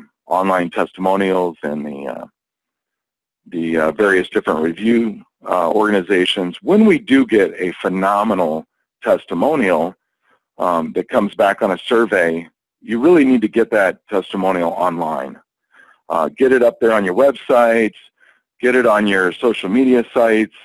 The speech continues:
Um, there's, anytime you get a great word, you wanna make sure that the world can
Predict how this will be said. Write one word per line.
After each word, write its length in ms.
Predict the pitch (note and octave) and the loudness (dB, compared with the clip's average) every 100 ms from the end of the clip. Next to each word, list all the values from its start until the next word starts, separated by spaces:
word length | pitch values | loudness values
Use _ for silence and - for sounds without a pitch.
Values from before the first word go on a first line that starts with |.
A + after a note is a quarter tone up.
| - _ _ | -20 _ _
Um, 400 | G2 F2 D#2+ D#2 _ _ _ _ _ _ _ - | -6 -4 -4 -6 _ _ _ _ _ _ _ 0
there's, 300 | - - - _ _ _ _ | 0 0 -10 _ _ _ _
anytime 480 | D3 F#3+ E3+ D3 C#3 | 0 0 2 2 2
you 80 | |
get 200 | A2+ B2+ | 2 0
a 40 | G#2 | -2
great 440 | - - B2+ D3+ | -6 -2 0 2
word, 460 | G#2 G2+ F#2 F#2+ A#2 _ _ _ _ _ | 0 2 2 0 -6 _ _ _ _ _
you 80 | G2 | -2
wanna 220 | A2 G#2+ | 0 0
make 200 | G#2+ G#2+ | 0 -2
sure 240 | - A2+ | 0 0
that 180 | G2 G2 | 0 0
the 100 | G#2 | -2
world 360 | G2 A2 A#2 G#2+ | 0 2 0 -2
can 220 | G#2 F2 | -10 -12